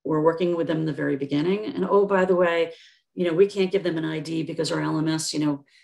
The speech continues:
that doesn't work until two weeks after the fact. And what does that look like and how we're able to manage that? Um, because we want individuals to come into our organization and be excited about it. We want them to see as a gold because we're hiring more and more individuals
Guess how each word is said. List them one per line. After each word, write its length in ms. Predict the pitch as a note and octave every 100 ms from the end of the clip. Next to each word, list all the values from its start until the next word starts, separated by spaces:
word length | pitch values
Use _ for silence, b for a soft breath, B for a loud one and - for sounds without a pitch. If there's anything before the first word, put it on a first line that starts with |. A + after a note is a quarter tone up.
| b
that 160 | F3 F3
doesn't 200 | F3 E3
work 200 | D#3+ D#3+
until 160 | C3+ D#3
two 180 | F#3
weeks 220 | E3+ E3 D#3
after 480 | C#3+ C#3 - - - C3+ -
the 60 |
fact. 340 | C#3 D3 C#3 D#3+
And 80 | D#3+
what 100 | F#3
does 120 | F3+
that 260 | F#3 E3
look 140 | D3+ -
like 180 | D3 D#3
and 80 | C#3+
how 160 | D#3+
we're 140 | D#3 D3+
able 200 | D3 C#3+
to 100 | D3
manage 400 | D3+ D3 C3+ -
that? 320 | D3+ C#3 - B B B B -
Um, 380 | - C#3+ C#3+ C3 _ _
because 200 | - F3+
we 80 | G3
want 380 | F#3+ A3 G#3 G3 - _
individuals 480 | - F3+ F3+ F3 F3
to 80 | -
come 180 | E3+ D#3+
into 220 | D#3 E3
our 180 | D#3 D3+
organization 520 | D3 C#3 D3+ C#3+ E3
and 60 |
be 60 | E3+
excited 460 | F3 - F#3 F#3+ -
about 240 | - -
it. 100 | - b b b _
We 80 | E3+
want 180 | E3+ E3+
them 100 | F3
to 100 | D#3+
see 300 | - D#3+ D#3+
as 240 | D#3 D#3+
a 100 | E3
gold 320 | D#3+ E3+ E3
because 300 | C#3 - C#3+
we're 120 | D3+ D3+
hiring 560 | F3 F3 E3 D#3 D#3
more 220 | D#3+ E3
and 140 | E3+ D#3+
more 140 | D#3
individuals 640 | D3+ C#3+ B3 B3+ D3 C#3